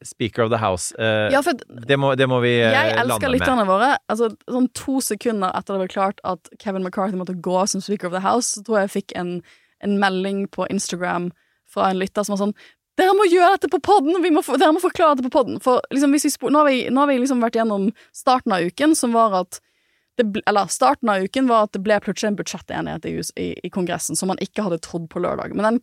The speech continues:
Speaker 2: den materialiserte seg. Eh, kniven var litt av strupen. Førtifem dager på å finne til, finne frem til et mer permanent statsbudsjett. Eh,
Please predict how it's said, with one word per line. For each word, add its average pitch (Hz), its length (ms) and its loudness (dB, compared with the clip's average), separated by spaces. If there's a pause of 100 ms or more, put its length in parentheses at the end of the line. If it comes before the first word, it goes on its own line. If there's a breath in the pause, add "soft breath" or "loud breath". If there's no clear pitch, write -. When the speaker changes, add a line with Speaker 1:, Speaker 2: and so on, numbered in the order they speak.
(280)
Speaker 2:
den 220 160 2
materialiserte 208 580 0
seg. 262 240 2 (600 soft breath)
Eh, 202 440 4
kniven 220 320 -2
var 196 140 2
litt 220 180 -2
av 190 140 2
strupen. 254 500 2
Førtifem 220 540 -4
dager 185 260 0
på 180 140 0
å 180 80 -6
finne 185 240 -6
til, 185 240 -2
finne 196 240 -4
frem 190 180 -4
til 180 80 -4
et 180 80 -8
mer 175 240 -2
permanent 180 380 -2
statsbudsjett. 220 500 -2 (720)
Eh, 208 320 4